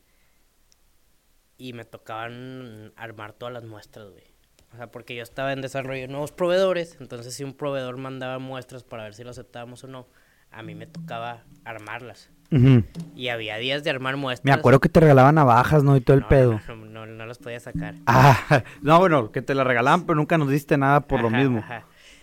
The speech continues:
Speaker 1: O sea, llegaban un chorro de navajas, pero eran muestras.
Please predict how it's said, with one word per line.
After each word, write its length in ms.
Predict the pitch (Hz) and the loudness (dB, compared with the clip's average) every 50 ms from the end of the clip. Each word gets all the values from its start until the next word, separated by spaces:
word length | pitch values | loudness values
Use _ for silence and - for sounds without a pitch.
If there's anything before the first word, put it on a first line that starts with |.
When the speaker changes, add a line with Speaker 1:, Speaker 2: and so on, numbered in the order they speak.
| _ _ - | _ _ -20
Speaker 1:
O 80 | - 120 | -14 -10
sea, 140 | 123 131 127 | -6 -6 -6
llegaban 500 | 127 123 123 113 110 107 104 117 135 147 | -4 -4 -6 -4 -4 -4 -4 -4 -4 -4
un 120 | 151 156 | -6 -8
chorro 260 | 151 - 147 131 139 147 | -10 -10 -10 -10 -8 -10
de 60 | 143 | -8
navajas, 540 | 156 147 131 120 120 120 - - 147 139 - | -8 -8 -6 -6 -6 -6 -8 -10 -14 -14 -12
pero 240 | - 123 110 104 | -14 -14 -12 -12
eran 380 | 101 101 101 107 113 110 104 98 98 107 | -12 -12 -10 -10 -10 -12 -14 -20 -20 -18
muestras. 640 | 107 113 120 120 - - - 113 - _ _ | -14 -12 -10 -10 -12 -14 -20 -20 -20 _ _